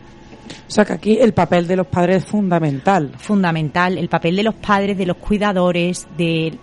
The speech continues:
Speaker 2: los profesores, de las personas que, que impulsan a ese niño a, a, a tú vales, tú puedes, tú puedes conseguirlo,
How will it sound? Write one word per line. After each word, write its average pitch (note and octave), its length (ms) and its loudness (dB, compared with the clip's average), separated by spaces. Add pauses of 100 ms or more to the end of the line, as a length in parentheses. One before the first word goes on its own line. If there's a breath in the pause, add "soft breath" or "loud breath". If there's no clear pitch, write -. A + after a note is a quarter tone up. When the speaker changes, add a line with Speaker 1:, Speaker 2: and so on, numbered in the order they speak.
Speaker 2:
los F3 160 0
profesores, F#3+ 920 0
de F#3+ 80 -4
las F#3 100 -2
personas F#3 440 -4
que, A3+ 320 -2 (380 loud breath)
que A3 80 2
impulsan A3 760 0 (280)
a F#3 140 0
ese F#3 240 -2
niño G#3+ 460 2 (360 loud breath)
a, D#3+ 560 0
a, D3 420 -4 (400)
a E3+ 100 -2
tú F#3+ 160 -2
vales, G3+ 580 0 (260)
tú F#3+ 100 0
puedes, G3+ 600 0
tú - 120 -6
puedes F3 220 -4
conseguirlo, G3 960 -2